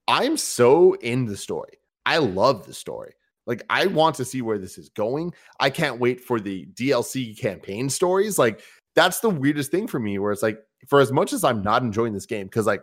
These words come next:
real talk, I am not enjoying this. I am enjoying the plot, but I'm constantly asking myself,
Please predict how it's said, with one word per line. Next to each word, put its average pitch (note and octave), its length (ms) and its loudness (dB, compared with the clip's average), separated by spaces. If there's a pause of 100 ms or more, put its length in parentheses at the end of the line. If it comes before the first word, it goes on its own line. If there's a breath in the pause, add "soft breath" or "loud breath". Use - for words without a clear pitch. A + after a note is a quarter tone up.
(100)
real C3+ 180 6
talk, C3 340 0
I C#3+ 80 2
am G2+ 200 -2
not G#2+ 200 -2
enjoying G2 400 -8
this. B1+ 220 -16 (320)
I C#3 240 -2
am C3+ 300 -2
enjoying G2 640 -4 (200)
the G2+ 200 0
plot, - 480 -4 (520)
but C3 380 2 (160)
I'm C3 160 2
constantly D#3 500 2
asking A#2 280 0
myself, F#2 400 -8